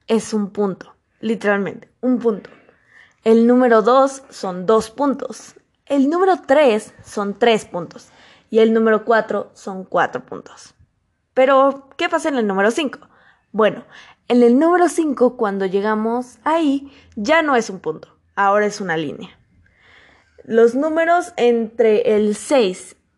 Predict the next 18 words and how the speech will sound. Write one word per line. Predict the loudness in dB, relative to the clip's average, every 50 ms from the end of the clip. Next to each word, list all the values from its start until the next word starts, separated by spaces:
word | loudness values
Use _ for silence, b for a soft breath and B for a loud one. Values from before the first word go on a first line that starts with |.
| _ _ _ _ _ _ _ _ _ _ _
y | -2 0 2 4
el | 4 4 2 2 0
nueve | 0 0 0 0 -2 -4 -6 -8 -14 _ _ _ -18
se | -10 -8 -8
escriben | -8 -8 -10 -6 -4 -2 -2 -2 -2 -4 -10 -12
con | -10 -8 -6 -4
una | -4 -2 -2 -2 -2
raya | 0 0 0 0 0 0 -2 -2 -4 -10 -4
y | -2 0 0
el | 2 2 0
número | 0 0 0 0 0 0
de | -2 -2
puntos | -4 -6 -6 -6 -6 -6 -8 -10 -10 -8
correspondientes. | -8 -6 -6 -6 -8 -8 -8 -6 -6 -4 -4 -4 -4 -6 -8 -10 _ -20 -20 _ b b b b b b
Por | -14 -12 -10
ejemplo, | -8 -8 -10 -12 -14 -20 -20 _ _ b b b b b b b b
el | -4 -4 -4 -4
seis | -2 0 2 2 2 0 -2 -8 -14